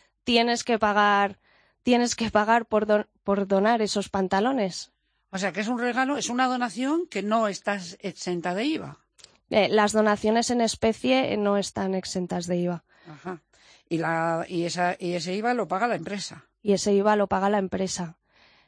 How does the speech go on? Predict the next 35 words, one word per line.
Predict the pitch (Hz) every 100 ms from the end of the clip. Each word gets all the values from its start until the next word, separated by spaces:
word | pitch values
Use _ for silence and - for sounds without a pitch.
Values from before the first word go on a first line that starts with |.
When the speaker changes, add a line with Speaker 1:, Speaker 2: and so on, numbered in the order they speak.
| -
Speaker 1:
Entonces, | 202 190 196 196 - 208 214 214 208 -
bueno, | 208 214 214
lo | 226 208
que | 208
estamos | - 202 208 208
ahora | 214 214
intentando | 208 214 208 220 226
es | 233 214
aquí | 196 196
en | 202 208
España, | 202 - 214 214 233
pues, | 240 214 -
que | 196 190 190
ese | - 190 214
iva | 220 233 214 185
se | - 185
devuelva, | 185 202 208 214 269 - _ _ _ _ _ _ _
porque, | - 196 - 190
bueno, | - 196 254 233
es | -
que | 220
es | 214
un | 240 233 226
regalo, | 226 220 220 -
es | - -
una | 233 240 240
donación | 240 226 - 226 247
a | 247
personas | 220 190 - 208 233 -
pobres, | 220 262 226 180
y | 185
si | -
se | 185 185
están | - 190 190
haciendo | 208 202 220 208 208 208